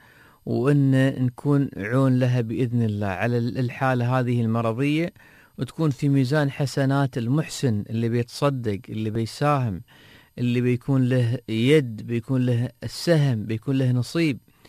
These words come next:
وأعظم من أسهم شركات الدنيا. طبعًا هذا حين الأسهم اللي تتسابقوا به عند الله سبحانه وتعالى. يقول لي رقمه اثنين ثمانية سبعة، يقول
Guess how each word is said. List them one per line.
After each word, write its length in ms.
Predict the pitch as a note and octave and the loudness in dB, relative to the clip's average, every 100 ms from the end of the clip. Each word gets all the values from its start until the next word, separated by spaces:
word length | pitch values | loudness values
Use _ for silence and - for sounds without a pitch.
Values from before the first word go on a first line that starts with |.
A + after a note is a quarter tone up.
| - - - - | -20 -20 -14 -6
وأعظم 540 | A2+ E3+ D3 C#3+ C#3 | 2 4 4 2 4
من 200 | C3 B2+ - | 4 2 0
أسهم 420 | E3 - D#3 C#3+ | -2 0 0 0
شركات 580 | - C#3+ B2+ D#3+ D3 C#3+ | 0 -2 0 0 -2 -2
الدنيا. 440 | A#2+ C3+ C#3 A2 | -2 2 2 2
طبعًا 360 | G#2+ G2+ F#2 F#2+ | -2 -6 -6 -6
هذا 320 | F#2+ F2 E2+ | -6 -6 -4
حين 240 | B2+ A#2+ | 0 0
الأسهم 640 | A2+ G2+ F#2+ C#3 - C#3 A2+ | 0 -4 -4 -4 -2 -2 0
اللي 160 | A2+ | -2
تتسابقوا 720 | A2 A#2+ - B2 A#2 B2+ D3+ D3+ | -4 -8 0 0 0 0 4 4
به 260 | C#3 E3+ - - - - - - | 2 -4 -6 -20 -20 -20 -16 -2
عند 320 | G2+ C#3 C#3 | 2 4 4
الله 260 | D#3+ C#3+ | 2 2
سبحانه 500 | B2+ A#2+ A2 B2 A#2 | -2 -6 -4 -2 0
وتعالى. 500 | G#2+ G#2+ F#2+ F#2+ E2 A2+ _ _ - - _ | -2 -4 -4 -4 -6 -12 _ _ -20 -20 _
يقول 360 | B2+ C3 F3 F3+ | -4 0 2 2
لي 140 | D#3 | 2
رقمه 300 | E3 E3 D#3+ | 2 0 0
اثنين 540 | E3+ D#3+ B2+ D3+ E3+ D#3 | 0 -2 -4 -2 0 -2
ثمانية 480 | D3+ D3+ E3 E3 | -2 -2 0 0
سبعة، 380 | D3 - D#3 C3+ | -2 -2 -2 0
يقول 340 | A#2+ A#2+ C#3 | -2 0 -4